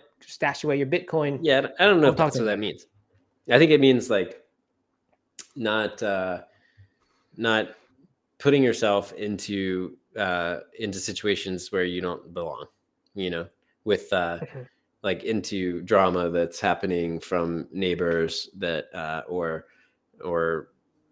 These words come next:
Speaker 2: you know, strangers or something like that. But, you know, but you can still have community. You can still welcome people into your home. You can still be invited into their home, because you're not, uh,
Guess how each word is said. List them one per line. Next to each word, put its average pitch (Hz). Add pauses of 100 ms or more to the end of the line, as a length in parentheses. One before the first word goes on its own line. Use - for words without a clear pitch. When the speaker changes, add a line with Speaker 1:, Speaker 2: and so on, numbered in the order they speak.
(180)
Speaker 2:
you 95
know, 73
strangers 87
or 85
something 82
like 80
that. 113
But, 101
you 123
know, 110
but 117
you 156
can 160
still 170
have 85
community. 135
You 107
can 98
still 85
welcome 95
people 87
into 80
your 101
home. 104
You 92
can 85
still 78
be 95
invited 87
into 82
their 98
home, 90 (340)
because 87
you're 98
not, 107 (220)
uh, 85